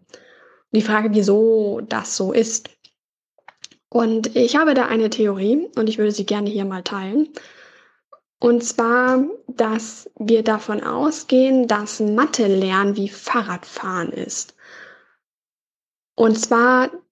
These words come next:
äh, Fahrradfahren lernen wir ja irgendwie als Kinder. Ähm, und das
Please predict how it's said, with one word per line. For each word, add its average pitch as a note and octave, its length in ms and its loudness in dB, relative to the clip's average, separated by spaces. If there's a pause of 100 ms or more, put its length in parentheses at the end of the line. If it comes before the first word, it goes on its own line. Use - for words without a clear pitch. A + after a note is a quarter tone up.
(560)
äh, C4+ 220 0 (120)
Fahrradfahren A#3+ 640 2
lernen G3+ 260 -2
wir G3 80 -6
ja G3 140 -6
irgendwie G3 260 -8
als G3+ 220 -12
Kinder. D4 480 6 (840)
Ähm, G#3 520 -2 (320)
und G3 560 0
das - 320 -4